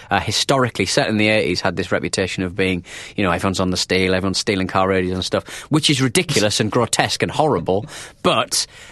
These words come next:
um, that's, that was just the way of the world, really. So you don't hear a lot of Scouse, uh, voices on, uh, on the, um,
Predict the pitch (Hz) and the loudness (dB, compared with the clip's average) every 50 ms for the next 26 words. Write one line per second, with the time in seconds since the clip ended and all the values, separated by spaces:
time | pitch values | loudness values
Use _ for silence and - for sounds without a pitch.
0 | - - - 113 113 110 110 110 110 107 104 - 107 98 - - - - - 110 | -10 -4 0 2 4 4 4 4 2 0 0 0 0 0 0 -2 -6 -4 -2 -2
1 | 107 98 101 98 - - 104 98 95 90 95 95 101 104 98 87 78 85 87 87 | 0 0 -2 -2 -4 -2 0 0 0 2 2 2 2 2 2 0 0 -2 -2 -2
2 | 90 92 - - - 98 98 120 117 110 101 120 117 117 110 110 80 - - - | -2 -4 -4 -2 -2 0 2 2 0 2 2 2 2 2 2 2 0 0 -2 -2
3 | - 117 113 107 - - - 101 - - - 98 95 - - 95 90 87 - - | 0 0 0 0 -2 -2 -2 -2 -2 -2 -2 -2 -2 -2 -4 -4 -4 -4 -4 -2
4 | 90 92 90 87 90 90 90 87 87 85 - - - - - 95 90 87 87 87 | -2 -2 -2 -2 -2 -2 -2 -2 -2 -4 -4 -6 -6 -4 -4 -2 -2 -2 -2 -2
5 | 87 90 90 87 87 87 120 - | -2 -2 -2 -2 -4 -4 -6 -10